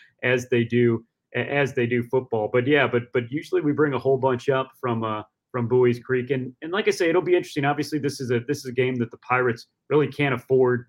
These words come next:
uh, w-, with the new coaching staff and the regime to have everybody fall off the wagon if they were to lose a, another game. And, you know, and Campbell's a really good four and three this year. At North Carolina State, they ended up losing by six. That was a game where, um, Campbell,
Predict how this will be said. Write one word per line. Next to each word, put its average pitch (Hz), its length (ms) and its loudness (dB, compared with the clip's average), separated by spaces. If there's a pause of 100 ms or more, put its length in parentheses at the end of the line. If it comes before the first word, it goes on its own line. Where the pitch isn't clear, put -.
(140)
uh, 113 340 0
w-, 117 200 -4
with 131 240 0
the 135 60 -4
new 123 160 0
coaching 123 360 -4
staff 120 360 0
and 120 80 -4
the 113 40 -4
regime 113 380 -2
to 117 60 -6
have 113 180 -2
everybody 117 420 0 (320)
fall 131 200 4
off 131 200 0
the 120 80 0
wagon 117 360 2
if 120 80 -6
they 123 100 0
were 117 140 0
to 113 60 0
lose 120 280 0
a, 113 140 0 (100)
another 117 320 0
game. 127 240 -2
And, 123 100 0
you 131 60 0
know, 131 180 0 (220)
and 151 160 -4
Campbell's 214 320 0
a 151 80 0
really 156 200 2
good 135 260 2
four 135 260 2
and 110 140 -2
three 131 320 -2
this 107 260 -8
year. 110 240 -2 (300)
At 156 180 2
North 156 240 0
Carolina 156 360 0
State, 127 280 -2
they 127 80 0
ended 139 160 -4
up 147 140 -4
losing 139 260 0
by 110 160 0
six. 123 380 -4
That 143 100 0
was 123 140 -4
a - 20 0
game 120 400 -2
where, 113 400 4 (380)
um, 110 420 -4 (100)
Campbell, 127 520 2